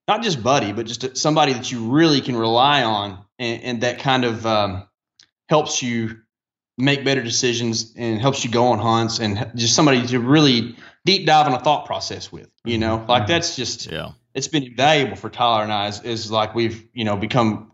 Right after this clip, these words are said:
Speaker 1: closer and better friends and hunting partners that we can just bounce these ideas off of each other. And, um, I can't tell you how many times I was like,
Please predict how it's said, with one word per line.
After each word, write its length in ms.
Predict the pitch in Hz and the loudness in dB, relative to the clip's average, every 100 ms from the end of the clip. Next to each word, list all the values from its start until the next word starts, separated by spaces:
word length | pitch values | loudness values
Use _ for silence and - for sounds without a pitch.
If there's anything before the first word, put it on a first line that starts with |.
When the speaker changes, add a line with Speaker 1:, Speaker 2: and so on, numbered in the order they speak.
| _ | _
Speaker 1:
closer 380 | - 151 139 117 | 2 2 2 0
and 160 | 110 | 0
better 240 | 113 127 117 | 0 0 0
friends 400 | 117 127 123 110 | -4 -4 -2 -2
and 80 | 107 | -2
hunting 240 | 131 120 | -2 -2
partners 440 | 117 117 107 101 - | -2 -2 -2 -6 -2
that 320 | 113 107 - _ _ - | -2 -2 -10 _ _ 0
we 160 | 127 | 2
can 240 | 127 123 110 | 2 2 0
just 180 | 110 - | -2 0
bounce 260 | 127 127 | 2 2
these 140 | 127 117 | 0 2
ideas 360 | 117 110 123 | 2 2 2
off 160 | 120 113 | 0 -2
of 120 | 104 | -4
each 180 | 113 110 | -4 -2
other. 280 | 110 110 107 | 0 0 0
And, 200 | 104 104 - _ _ _ _ | -4 -6 -16 _ _ _ _
um, 460 | 107 101 98 92 - _ _ - | 0 2 0 -4 -8 _ _ -2
I 60 | |
can't 140 | 151 165 | 0 2
tell 120 | 175 | 2
you 80 | 131 | 2
how 100 | 156 | 2
many 120 | 151 | 2
times 340 | - 131 120 123 | 2 0 0 -2
I 60 | |
was 120 | 120 | -2
like, 220 | 120 117 | -6 -10